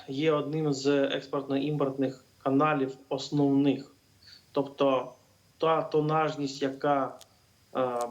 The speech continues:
перевантажується саме морським шляхом, вона є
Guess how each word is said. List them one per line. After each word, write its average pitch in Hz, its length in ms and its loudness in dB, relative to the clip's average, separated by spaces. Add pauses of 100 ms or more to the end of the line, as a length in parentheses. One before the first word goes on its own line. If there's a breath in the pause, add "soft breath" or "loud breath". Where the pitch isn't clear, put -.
перевантажується 147 880 2
саме 143 280 0
морським 139 480 0
шляхом, 127 640 -2 (100)
вона 139 260 0
є 139 480 2